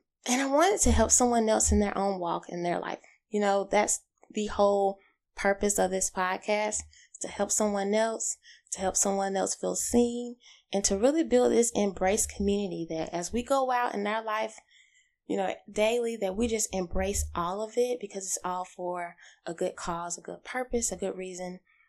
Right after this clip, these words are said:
and that's for you to figure out for yourself. So use me as an example. Don't let past experiences stop you from going after the life that you truly want.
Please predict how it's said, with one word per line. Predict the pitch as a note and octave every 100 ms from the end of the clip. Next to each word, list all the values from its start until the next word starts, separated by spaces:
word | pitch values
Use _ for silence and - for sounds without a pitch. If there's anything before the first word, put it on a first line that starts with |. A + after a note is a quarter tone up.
| _ _
and | F3+ F3 E3+ E3+ -
that's | F#3 -
for | F#3+
you | F3+ E3+
to | E3 -
figure | F3 F#3
out | E3+ - -
for | B3
yourself. | D4 F4+ - B4+ B4 - _ _ _ _ _ _ _ -
So | - G#3+ G3+ G3+ - _
use | G#3+ A#3 C#4+ D4+
me | D#4 D#4+
as | D#4 D4+
an | D4+
example. | D4 C#4 C#4 - D4 D#4 E4+ - _ _ _ -
Don't | G3+ B3
let | C4+ -
past | - B3 B3+ A3+
experiences | A3+ - A3 G#3+ - - G#3
stop | - F#3+ G3+ G3+
you | F3+ F#3
from | - F3+
going | F#3 F#3+ F3+
after | E3+ E3+
the | E3
life | E3+ E3 E3
that | F3 -
you | F3
truly | - - -
want. | F#2 -